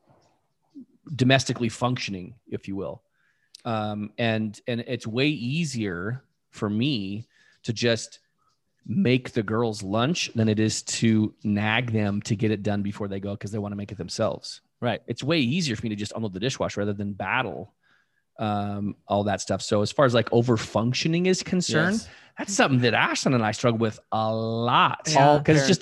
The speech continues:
Speaker 2: parents do.
Speaker 1: easier to do it.
Speaker 3: And the, the book that helped me really figure out how much I was over functioning for Kobe and for, uh, my kids was actually nothing to do with parenting or <laughs> relationship. It's the,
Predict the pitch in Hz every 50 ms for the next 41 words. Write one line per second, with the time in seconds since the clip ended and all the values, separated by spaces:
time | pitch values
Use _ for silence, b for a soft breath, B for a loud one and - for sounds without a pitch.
0 | - - 151 165 214 277 330 311 294 240 156 135 123 120 123 117 110 131 202 294
1 | 302 - - - - - - - _ - 185 190 208 190 180 160 - _ _ -
2 | 180 165 - 233 214 202 190 190 185 - - - 160 175 185 180 - 220 254 277
3 | 269 - 220 208 202 - - 202 196 202 202 202 202 202 165 151 165 170 185 185
4 | 185 190 185 - - 175 165 165 170 160 147 160 - 185 180 170 156 160 - -
5 | - 165 156 147 - - 160 160 160 165 147 - 160 165 160 - - 156 147 143
6 | 151 - - 147 - - 185 190 196 254 269 285 - B B B B B B B
7 | B 160 180 185 185 180 - - 180 175 180 175 170 170 165 151 - - - 160
8 | 160 156 156 156 - - 180 175 185 220 240 - - - b b b b b b
9 | b b 170 185 170 185 185 185 - - - 185 175 170 165 170 - 160 180 175
10 | - 180 170 165 165 160 170 170 160 - - 165 156 160 156 - 165 160 151 -
11 | 147 175 190 190 180 165 165 180 - - - 196 185 - 214 190 170 175 165 -
12 | 175 160 139 - 156 156 - - 175 160 - - - - 170 180 175 175 175 170
13 | 160